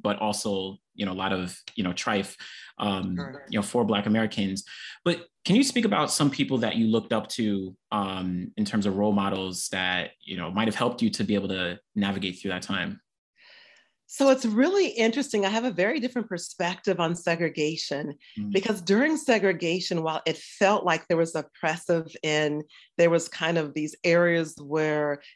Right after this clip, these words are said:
Speaker 2: people of color could reside, there was also incredible economy.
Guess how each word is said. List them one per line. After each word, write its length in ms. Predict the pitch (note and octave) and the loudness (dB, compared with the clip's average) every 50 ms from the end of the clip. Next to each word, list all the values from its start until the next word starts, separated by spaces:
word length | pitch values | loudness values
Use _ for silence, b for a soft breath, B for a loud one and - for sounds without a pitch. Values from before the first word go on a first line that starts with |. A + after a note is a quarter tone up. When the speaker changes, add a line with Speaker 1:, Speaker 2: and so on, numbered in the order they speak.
| B - | B 0
Speaker 2:
people 240 | G#3+ G#3 G#3+ F#3+ E3 | 0 2 2 2 2
of 120 | D#3 - - | 0 -2 -6
color 360 | - - F3 E3 E3+ E3+ D#3+ | -10 -6 -2 0 2 2 0
could 320 | E3 - F3 D#3 C3+ C#3 | 0 -2 -2 -2 -2 -4
reside, 800 | D3 D3 C#3+ C#3+ - D#3+ D#3+ E3+ F3 E3+ D3+ C3 - - D3 - - b b b b b b b b b - | -6 -6 -6 -4 -2 0 0 0 0 0 0 -2 -2 -4 -6 -8 -12 b b b b b b b b b 4
there 100 | G#3+ A3+ | 6 6
was 160 | A#3 A3+ A#3 - - | 6 6 4 2 -2
also 440 | - G3+ A3+ B3+ C4+ B3+ - C4 G#3+ | 0 0 2 2 2 2 2 4 4
incredible 720 | F3+ E3+ - - A#3 A#3+ A#3 F#3+ F3 D#3 C#3+ C#3 - - _ _ _ _ _ - | 4 2 2 0 0 2 2 2 2 0 0 -2 -4 -6 _ _ _ _ _ -10
economy. 960 | D3+ D3 - - - - D3+ D3+ F3 G3 G3+ G#3 A3 A3 G#3+ G#3+ A3 A3 b | -8 -8 -10 -10 -6 -4 -2 0 0 2 2 2 4 4 4 2 0 -2 b